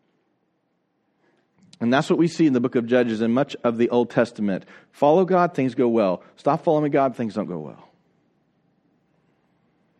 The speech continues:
Without prayer, without seeking the presence of God, without being under the lordship of his word and of his commands, we will never see a great move of God among us.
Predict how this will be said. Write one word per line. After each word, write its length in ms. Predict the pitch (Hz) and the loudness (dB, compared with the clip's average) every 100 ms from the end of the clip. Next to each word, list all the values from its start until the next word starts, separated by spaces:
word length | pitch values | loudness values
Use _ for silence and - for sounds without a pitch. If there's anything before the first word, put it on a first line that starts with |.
| _ _ _ _ _ _ _ _ - _ _ _ | _ _ _ _ _ _ _ _ -20 _ _ _
Without 480 | 131 123 - 170 - | -4 -2 0 0 0
prayer, 420 | - 175 123 92 | 2 4 4 2
without 300 | 98 123 143 | -2 -2 -2
seeking 460 | - - 196 202 202 | -4 -2 0 2 0
the 80 | 185 | 2
presence 400 | 190 165 156 - | 2 2 2 -4
of 100 | 143 | 0
God, 340 | 143 131 110 | 2 4 2
without 460 | 127 120 143 123 127 | 0 -2 -2 -2 0
being 300 | 170 208 208 | 4 4 4
under 360 | 190 196 185 | 2 4 4
the 180 | 185 143 | 4 2
lordship 600 | 131 139 175 208 - 202 - | 2 4 6 4 4 2 4
of 120 | 147 | 0
his 220 | 135 120 | 0 -2
word 420 | 127 147 180 190 160 | 2 4 4 4 0
and 100 | 151 | -2
of 140 | 151 | 0
his 180 | 160 143 | 0 0
commands, 540 | - 143 135 113 107 - - _ _ _ _ _ - | -2 0 0 0 -4 -8 -20 _ _ _ _ _ -2
we 180 | 135 | 2
will 220 | 147 123 120 | 2 2 0
never 480 | 120 135 139 160 | 0 2 0 0
see 580 | 147 - - 110 90 80 _ _ _ | -4 -4 0 0 -2 -8 _ _ _
a 80 | 107 | -6
great 360 | 101 107 110 117 | -2 0 0 -2
move 200 | 113 104 | -4 -4
of 140 | 101 | -4
God 420 | 101 85 76 78 - _ _ | -2 -2 -4 -10 -16 _ _
among 400 | 92 90 85 78 | -8 -6 -6 -8
us. 460 | 65 - - - - | -12 -20 -20 -20 -20